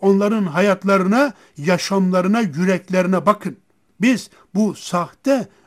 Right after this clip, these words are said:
öğretmenlerle savaşamayız. Onlarla savaşmaya çalışmıyorum. Yalanlarını ortaya çıkarmaya çalışıyorum. Petros bunu yapıyor ve Petros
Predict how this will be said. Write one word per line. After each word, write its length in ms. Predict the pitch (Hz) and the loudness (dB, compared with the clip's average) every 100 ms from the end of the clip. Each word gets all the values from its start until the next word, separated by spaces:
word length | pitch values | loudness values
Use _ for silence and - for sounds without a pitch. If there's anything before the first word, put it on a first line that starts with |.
| _ | _
öğretmenlerle 1000 | 175 180 175 165 170 165 175 247 220 156 - _ _ - | 2 2 2 -2 -4 -4 0 0 0 -4 -10 _ _ -16
savaşamayız. 800 | - 151 143 202 214 131 104 - _ _ - | -8 -8 -4 0 0 0 -8 -20 _ _ -2
Onlarla 540 | 170 170 180 185 175 | 0 2 2 0 -2
savaşmaya 680 | - 165 170 151 160 165 165 | -4 -4 -4 -4 -6 -6 -6
çalışmıyorum. 640 | - 175 233 - 147 113 _ _ _ _ _ _ _ | -6 -2 -2 -2 -8 -10 _ _ _ _ _ _ _
Yalanlarını 760 | 143 170 196 214 214 208 214 262 | -2 2 4 4 6 4 4 2
ortaya 580 | - 202 185 190 220 196 | 2 0 0 -2 -2 -2
çıkarmaya 560 | - 196 185 185 220 | -6 -2 0 0 -2
çalışıyorum. 560 | 196 196 151 - 127 104 _ _ _ _ - | -2 -4 -6 -10 -12 -14 _ _ _ _ -14
Petros 520 | 151 - 233 262 - 175 | -14 -4 0 0 -4 -6
bunu 140 | 156 | -4
yapıyor 480 | 135 - 175 226 190 _ _ - | -4 -6 -2 -2 -4 _ _ -14
ve 80 | 139 | -14
Petros 600 | - 160 156 220 247 - | -10 -12 -8 -4 -2 -4